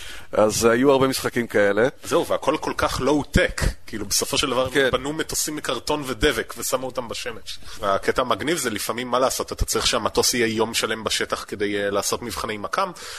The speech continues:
Speaker 2: אז מה שהם עשו זה הם שמו אותו הפוך. כאילו, הם תלו אותו הפוך על מוט, ואז כשלוויין ריגול עובר מלמעלה, הוא רואה רק את התחתית של המטוס, הוא לא רואה את הצורה האמיתית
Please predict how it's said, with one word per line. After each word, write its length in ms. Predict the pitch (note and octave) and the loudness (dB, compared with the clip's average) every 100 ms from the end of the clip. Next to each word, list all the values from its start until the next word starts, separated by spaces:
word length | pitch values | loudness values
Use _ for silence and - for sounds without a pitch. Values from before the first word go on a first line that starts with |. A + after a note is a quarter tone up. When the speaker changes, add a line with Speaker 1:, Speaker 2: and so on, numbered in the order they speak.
| - | -10
Speaker 2:
אז 100 | - | -4
מה 120 | G#2 | 0
שהם 180 | A#2+ C3 | 2 2
עשו 200 | A#2 D#3 | 0 2
זה 100 | B2 | 2
הם 100 | G#2+ | 2
שמו 240 | - C#3 D3 | 2 2 0
אותו 180 | C#3 | 0
הפוך. 480 | A2 - F#3+ - D2+ - - - - - | 0 4 4 4 -2 -6 -18 -18 -20 -16
כאילו, 200 | - A2 | -2 2
הם 140 | A2 G#2 - | 2 0 -4
תלו 240 | B2 B2 | -4 -2
אותו 220 | D3 D#3+ | -4 2
הפוך 340 | A#2 - D3 - | 4 4 2 2
על 80 | G2+ | 0
מוט, 340 | F#2+ A2 - - - - G2 | 2 2 2 -4 -6 -18 0
ואז 220 | G#2+ A#2 | 2 2
כשלוויין 480 | - B2+ G2+ A2+ C3 | 2 4 2 -2 -2
ריגול 260 | B2 C#3+ | -2 0
עובר 200 | C3+ C#3+ | 2 2
מלמעלה, 320 | C#3+ B2+ F#3+ | -2 0 0
הוא 120 | G#3+ G#2 | 0 2
רואה 160 | A#2+ | 2
רק 180 | C3 D3+ | 2 0
את 80 | - | -2
התחתית 420 | - - - D#3 | -2 -6 -4 -2
של 140 | D#3+ | -2
המטוס, 420 | C3 A2+ - C#3+ - | -2 -2 0 0 -2
הוא 80 | |
לא 60 | A2 | -2
רואה 160 | B2 C3 | 2 2
את 120 | - | 2
הצורה 420 | - - A2 B2 | -2 -2 2 2
האמיתית 600 | A#2+ A2 - C3+ - - | 2 -2 -2 -2 0 -4